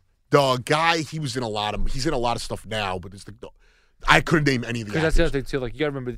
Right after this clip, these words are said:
Speaker 2: and we haven't even touched on. We should definitely go to one of those horror, like, uh, shows that they have. They bring back all these old
Speaker 1: Oh.
Speaker 2: characters from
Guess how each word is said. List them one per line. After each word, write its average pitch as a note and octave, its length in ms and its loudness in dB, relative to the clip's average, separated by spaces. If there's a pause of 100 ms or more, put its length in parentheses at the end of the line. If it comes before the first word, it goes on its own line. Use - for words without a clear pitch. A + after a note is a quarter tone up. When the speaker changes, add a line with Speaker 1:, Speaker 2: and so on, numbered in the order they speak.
(160)
Speaker 2:
and C3+ 160 8
we D3+ 120 0
haven't E3 180 2
even A#2+ 100 -4
touched - 260 -4
on. A#2+ 120 0
We C3 80 -2
should C3 220 -6
definitely B2+ 220 -2
go A#2+ 120 -2
to A#2 80 -4
one A#2+ 160 -6
of A2 60 -8
those - 100 -20
horror, A#2 480 -2 (340)
like, A2+ 360 -4
uh, G#2 260 -4
shows B2 400 -4
that B2 80 -12
they B2 140 -4
have. B2 340 -4 (240)
They C#3+ 80 -2
bring C#3+ 240 -6
back B2+ 160 -2
all C3+ 220 -2
these B2+ 120 -6
old B2 180 -4
Speaker 1:
Oh. E3+ 80 8
Speaker 2:
characters B2 460 2
from A2+ 440 -4